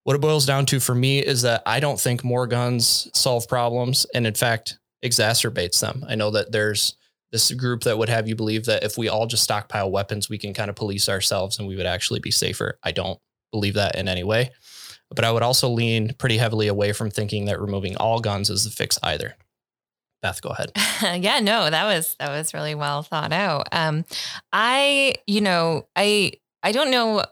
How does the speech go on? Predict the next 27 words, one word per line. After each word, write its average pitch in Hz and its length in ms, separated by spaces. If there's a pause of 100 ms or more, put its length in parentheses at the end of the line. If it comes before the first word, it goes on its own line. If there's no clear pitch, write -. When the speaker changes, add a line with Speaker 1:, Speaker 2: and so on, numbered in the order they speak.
(140)
Speaker 2:
if 185 220
I 202 80
would 185 160
say 185 160
I - 20
grew 170 160
up - 160
around 220 220
guns, 226 240
but 190 100
I 175 80
do 180 360
have 180 580
the 170 280
men 160 440
in 175 140
my 165 100
family 160 400
on 151 100
my 147 140
dad's 147 360
side 160 120
of 151 80
the 165 60
family 156 500
were 151 340
hunters. 190 680